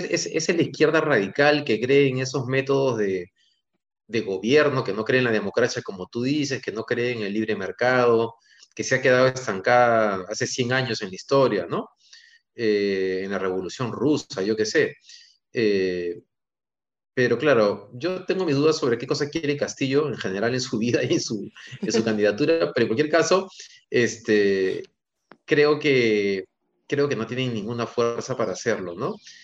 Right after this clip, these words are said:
Speaker 1: Y ya sobre Castillo, podemos ir entrando, si quieren, a lo que ha sido la presentación de su equipo hoy día. Dijo que iba a ser del plan del equipo, al final no presentó ningún plan, presentó el equipo,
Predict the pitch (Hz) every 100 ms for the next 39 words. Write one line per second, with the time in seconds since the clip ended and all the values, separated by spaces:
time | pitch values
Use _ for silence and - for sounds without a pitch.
0 | - _ 120 156 190 190 147 113 - 170
1 | 156 120 131 214 - _ _ _ - 117
2 | 131 143 143 156 147 135 143 139 139 139
3 | - 131 135 139 151 139 113 104 98 95
4 | 95 98 101 123 - 139 131 131 131 107
5 | 104 98 92 135 131 127 131 127 - 104
6 | 95 95 95 _ _ _ _ _ _ -
7 | - - 180 87 101 101 107 110 98 131
8 | - _ _ _ _ _ _ _ _ 135
9 | 175 220 214 190 180 - 180 170 131 147
10 | 170 165 156 113 107 170 170 170 165 -
11 | 143 113 135 143 160 143 131 107 - 135
12 | 131 135 131 151 151 147 - - 214 175
13 | 139 131 165 160 165 170